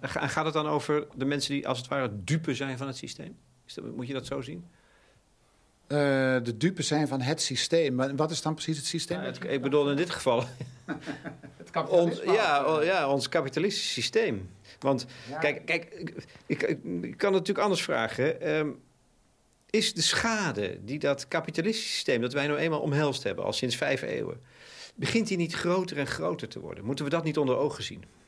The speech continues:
Speaker 2: Ehm, dus de, nou, kijk, we zitten natuurlijk, eh, midden in een, eh, aanstormende klimaatcrisis, hè? Dus, eh, in die zin, ehm,
Speaker 1: Ja.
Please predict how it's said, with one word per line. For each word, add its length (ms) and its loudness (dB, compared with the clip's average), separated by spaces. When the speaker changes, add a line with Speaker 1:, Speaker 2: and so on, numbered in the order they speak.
Speaker 2:
Ehm, 1120 4
dus 280 -4
de, 400 -8
nou, 480 2
kijk, 200 2
we 60 0
zitten 300 2
natuurlijk, 480 -2
eh, 220 -4
midden 480 0
in 180 -4
een, 300 -2
eh, 240 -6
aanstormende 1200 0
klimaatcrisis, 840 -2
hè? 240 -2
Dus, 180 -2
eh, 80 -8
in 160 2
die 140 4
zin, 340 4
ehm, 800 2
Speaker 1:
Ja. 80 -8